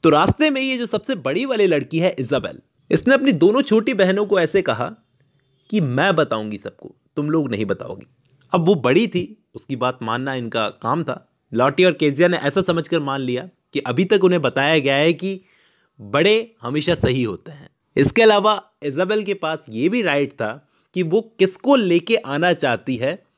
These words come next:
अपने साथ में, कौन सी इनकी फ्रेंड आएगी देखने के लिए इस डॉल्स हाउस को। अब वैसे ही इनको स्कूल पहुंचते पहुंचते देर हो गई, तो इजाबेल ने अपनी सारी फ्रेंड्स को जाते ऐसे ही कहा,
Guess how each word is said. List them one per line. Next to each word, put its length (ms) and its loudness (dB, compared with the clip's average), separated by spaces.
अपने 280 -4
साथ 240 0
में, 220 -6
कौन 180 2
सी 140 0
इनकी 240 0
फ्रेंड 320 0
आएगी 300 0
देखने 440 -2
के 100 -6
लिए 200 -2
इस 140 -8
डॉल्स 260 -6
हाउस 200 -6
को। 240 -18
अब 180 2
वैसे 320 4
ही 60 2
इनको 220 -2
स्कूल 280 -4
पहुंचते 360 -6
पहुंचते 340 -6
देर 240 0
हो 160 -2
गई, 240 -6
तो 100 0
इजाबेल 380 4
ने 80 0
अपनी 200 -2
सारी 300 0
फ्रेंड्स 280 -4
को 100 0
जाते 320 -2
ऐसे 180 0
ही 40 4
कहा, 360 -4